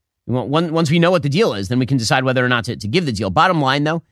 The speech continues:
is that there's only one person who can bail Joe Biden out of the situation, and it is, in fact, Joe Biden. Meanwhile, Joe Biden quickly trying to backfill many of his problems with his own domestic base, particularly among blue-collar white voters. That is the, the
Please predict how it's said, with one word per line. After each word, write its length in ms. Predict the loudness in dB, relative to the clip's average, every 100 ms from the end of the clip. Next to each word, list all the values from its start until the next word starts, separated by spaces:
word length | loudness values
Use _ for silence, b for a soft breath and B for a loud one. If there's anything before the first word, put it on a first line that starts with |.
| _ -6
is 100 | -2
that 120 | 0
there's 120 | 2
only 160 | 2 2
one 200 | 2 0
person 260 | 0 0
who 60 | 0
can 140 | 0
bail 180 | 2 0
Joe 100 | 0
Biden 220 | 2 2
out 120 | 0
of 60 | -2
the 60 | -6
situation, 500 | -6 -4 -2 0 0
and 160 | -2
it 60 | -2
is, 160 | -2
in 80 | 0
fact, 340 | 0 -2 -2 -8 _ _ -8
Joe 200 | 0 2
Biden. 360 | 4 2 0 -8 _ _ _ _ _ _ _ _ -2
Meanwhile, 420 | 2 4 2 -2 _ _ -2
Joe 120 | 2
Biden 280 | 2 0 -4 _ _ _
quickly 300 | 0 0 0
trying 240 | -2 -2 0
to 80 | 0
backfill 560 | 0 0 -2 -4 -4 _ -2
many 400 | 2 2 2 0
of 180 | -2 -2
his 280 | -4 -6 _ _
problems 520 | 0 0 2 2 2
with 140 | 0 -2
his 160 | -4 -2
own 340 | 0 0 0 -2
domestic 440 | 0 0 -2 -8
base, 300 | -4 -4 -6 -10 _ _
particularly 420 | -4 -2 0 2 2
among 200 | 2 2
blue-collar 480 | 0 2 2 2
white 180 | 0 0
voters. 340 | -2 -6 -8 -16 _
That 120 | 0 0
is 100 | 0
the, 220 | -2 -4 -6
the 300 | -4 -4